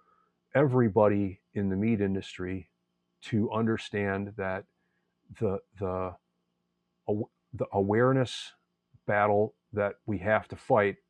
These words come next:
has to be fought by everybody. Everybody has to pick up the heaviest sword they can <laughs> and do as much swinging as they possibly can. Because if we leave it to the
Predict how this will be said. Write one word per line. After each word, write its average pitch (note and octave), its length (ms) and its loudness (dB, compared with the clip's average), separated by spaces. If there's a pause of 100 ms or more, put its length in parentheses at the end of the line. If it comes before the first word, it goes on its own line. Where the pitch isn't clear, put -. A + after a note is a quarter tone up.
(100)
has - 340 -2
to - 80 -8
be G#2 160 -6
fought G#2 420 2 (540)
by G2 220 2
everybody. F#2+ 840 -2 (600)
Everybody A2+ 460 4
has G2+ 260 0
to G2+ 100 -2
pick - 240 -2
up G#2+ 180 0
the G2 80 -10
heaviest A2 480 0
sword A2+ 360 2
they G2+ 160 -2
can G2+ 440 -4 (220)
<laughs> - 220 -16
and G#2 200 -2
do G#2+ 200 4
as G#2+ 120 2
much A#2 340 0
swinging A#2 440 -2
as G#2 280 -4
they G2+ 180 0
possibly G2 580 -2
can. F#2 420 -6 (680)
Because G2 360 -4
if G2 140 -10
we A2 100 2
leave D3+ 280 4
it C#3+ 160 0
to B2 100 -2
the A#2 160 0